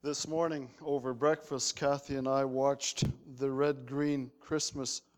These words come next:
special. Um, that's just about all I'm gonna say about that.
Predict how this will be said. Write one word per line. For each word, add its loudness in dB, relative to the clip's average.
special. 0
Um, -4
that's -8
just -2
about -2
all 0
I'm -8
gonna -8
say -2
about -8
that. -2